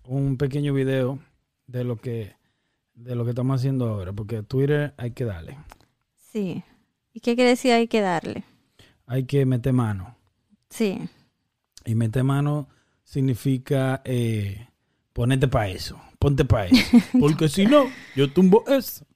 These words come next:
Speaker 2: ¿Y qué ponte pa' eso?
Speaker 1: Ponte pa' eso es como,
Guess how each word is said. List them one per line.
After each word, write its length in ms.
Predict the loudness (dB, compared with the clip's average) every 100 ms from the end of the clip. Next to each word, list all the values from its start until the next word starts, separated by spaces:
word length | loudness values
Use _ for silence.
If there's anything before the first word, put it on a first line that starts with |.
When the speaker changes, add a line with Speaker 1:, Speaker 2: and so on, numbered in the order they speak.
| _ -10
Speaker 2:
¿Y 120 | -6
qué 260 | 2 2 4
ponte 380 | 4 4 2
pa' 240 | 0 -2 -2
eso? 220 | -4 0
Speaker 1:
Ponte 220 | 2 2
pa' 300 | 2 4 6
eso 380 | 4 2 2 2
es 180 | 4 2
como, 720 | 0 2 2 2 0 -4 -8